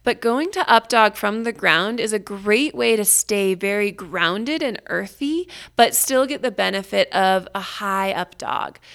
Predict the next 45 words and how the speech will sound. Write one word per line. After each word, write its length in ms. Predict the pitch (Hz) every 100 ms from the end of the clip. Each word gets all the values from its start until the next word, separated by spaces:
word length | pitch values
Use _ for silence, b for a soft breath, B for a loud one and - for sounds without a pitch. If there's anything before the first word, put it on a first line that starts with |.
| B B
So 180 | - 226
push 300 | - 226 -
down 320 | 226 220 262
into 220 | 302 311
the 80 | 302
tops 340 | 240 233 226
of 140 | 247 226
your 100 | 220
feet 380 | - 247 262 -
and 140 | 269
your 140 | 294
palms, 500 | 285 208 196 190 190
pull 320 | - - 269 311
your 160 | 320
chest 340 | 302 - 269 -
forward 580 | - 262 294 320 311
and 140 | 269 226
up, 340 | - 277 277 B B B
and 200 | - 214
curl 500 | - - 269 254 254
into 260 | 240 220 220 -
upward 300 | 190 202 190
facing 480 | 196 190 - 190 185
dog. 480 | 180 180 156 - - B B B
In 160 | - 226
up 240 | 233 240
dog, 280 | 247 233 233
your 140 | 226
thighs 380 | 220 226 208 240
and 120 | 262
your 140 | 247 226
hips 300 | 220 254 -
are 120 | 220
not 400 | 208 208 233 302
on 200 | 269 240
the 100 | 226
mat. 300 | 202 185 -
Keep 300 | - 254 -
pressing 340 | 247 240 247 226
the 80 |
tops 460 | 208 - 269 294 -
of 120 | 294
your 160 | 262 233
feet 360 | - 220 -
down, 320 | 208 190 185